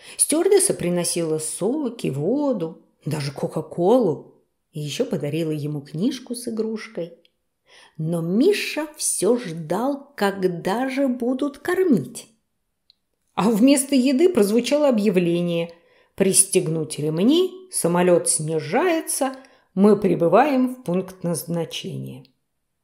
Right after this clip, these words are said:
Ну как тут было не возмутиться? Но родители ему разъяснили: в коротких рейсах пассажиров не кормят.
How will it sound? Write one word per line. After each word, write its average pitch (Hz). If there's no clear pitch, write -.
Ну 277
как 415
тут 392
было 403
не 392
возмутиться? 392
Но 165
родители 208
ему 170
разъяснили: 156
в -
коротких 247
рейсах 147
пассажиров 180
не 339
кормят. 143